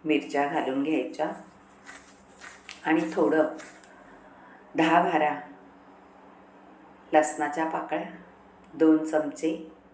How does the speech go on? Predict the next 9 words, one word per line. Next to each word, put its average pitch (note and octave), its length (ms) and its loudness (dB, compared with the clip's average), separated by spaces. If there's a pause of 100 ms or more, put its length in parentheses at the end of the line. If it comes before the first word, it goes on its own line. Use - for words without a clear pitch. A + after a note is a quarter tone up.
सुकं D3 540 -2
खोबरं C#3+ 380 -2 (1200)
आणि A3+ 220 2
लसणाच्या E3+ 580 -2
पाकळ्या D3+ 360 -2
घातल्यानंतर C3+ 800 -4 (320)
आपल्याला B2 420 -4
घालायचं B2 580 -4
आहे C3+ 320 -6